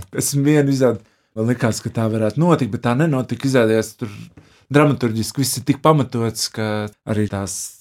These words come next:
baisās epizodes, viņas tā kā neraisīja jautājumus. Nu, piemēram, pēc beigām bija arī <laughs> līdzīgas sarunas par to, kā tu domā, ka tu esi labs cilvēks.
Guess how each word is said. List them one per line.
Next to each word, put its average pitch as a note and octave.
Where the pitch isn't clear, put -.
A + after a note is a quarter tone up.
baisās B2
epizodes, G2+
viņas G2
tā G2+
kā G2
neraisīja G#2
jautājumus. G2+
Nu, G#2+
piemēram, G2+
pēc -
beigām C3
bija A#2
arī G2+
<laughs> -
līdzīgas C3+
sarunas D3
par A2+
to, A#2+
kā A2
tu A#2
domā, G#2
ka -
tu F#2+
esi F#2
labs -
cilvēks. -